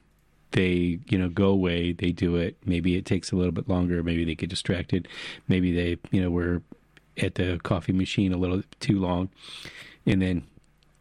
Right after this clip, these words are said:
two hours later, you get something, and then you have to Q C it, and it may be exactly the same thing as what was created in A I, but it's two hours later, whereas this is two minutes later,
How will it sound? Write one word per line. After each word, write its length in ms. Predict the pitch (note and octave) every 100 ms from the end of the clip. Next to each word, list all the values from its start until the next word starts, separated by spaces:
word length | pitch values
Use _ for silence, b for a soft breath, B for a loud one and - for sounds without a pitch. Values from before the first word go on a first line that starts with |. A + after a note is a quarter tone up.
| _ _ - -
two 200 | - C3
hours 300 | G#2+ G#2 F#2+
later, 220 | G2 F#2+ F#2
you 180 | F#2+
get 220 | F2 F#2+ -
something, 360 | F#2+ F2+ G2+
and 120 | G#2
then 100 | G2
you 100 | G2 G2
have 100 | -
to 80 |
Q 200 | - G#2
C 260 | G2 - F2
it, 140 | -
and 120 | G#2 G2+
it 100 | F#2+
may 160 | G2
be 220 | G2 G2
exactly 560 | F2 F2+ F2 - G#2 G2+
the 120 | F#2
same 280 | - G2+ G#2+
thing 240 | - G#2
as 180 | F#2+ -
what 220 | F#2 -
was 320 | G2+ F#2 E2 - B B B B
created 720 | - A2 G2+ G2 F#2 F2+ F2+ - -
in 300 | G2 F#2+ -
A 160 | G2+ F#2+
I, 320 | A#2+ A#2 F#2+
but 260 | G2 F#2+ - -
it's 240 | F2+ -
two 220 | - G2
hours 340 | D#2+ E2 D#2 G#2+
later, 320 | A#2+ F#2+ E2+
whereas 400 | F2 E2+ E2+ -
this 260 | F2+ -
is 120 | - -
two 200 | A2 F#2
minutes 460 | A2 E3+ C#3+ -
later, 320 | E2 D2+ G#2+